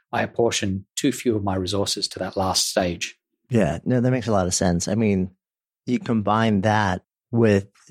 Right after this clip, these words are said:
Speaker 2: a potential lack of awareness about the fact that plateaus are gonna be a natural part of this experience. And then, as you described, everything has a middle.
Speaker 1: Yeah.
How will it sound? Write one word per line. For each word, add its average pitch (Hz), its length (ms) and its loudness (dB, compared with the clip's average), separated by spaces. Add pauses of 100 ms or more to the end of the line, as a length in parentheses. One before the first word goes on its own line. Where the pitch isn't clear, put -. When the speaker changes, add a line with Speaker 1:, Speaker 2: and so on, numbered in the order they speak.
(120)
Speaker 2:
a - 60 -2
potential 113 380 -2
lack 98 220 2
of 92 100 0
awareness 92 460 -2
about 80 180 -4
the 92 80 -8
fact 87 220 -4
that - 200 -4
plateaus 90 400 0
are 82 60 0
gonna 82 160 -2
be 85 120 -2
a 87 40 2
natural 85 280 0
part 85 140 -4
of 80 60 -4
this - 120 -6
experience. 87 320 -2
And 113 140 0
then, 107 140 4
as 92 160 2
you 95 100 0
described, 80 520 -2 (640)
everything 120 380 2
has 101 200 0
a 82 40 0
middle. 78 400 -2 (100)
Speaker 1:
Yeah. 90 260 0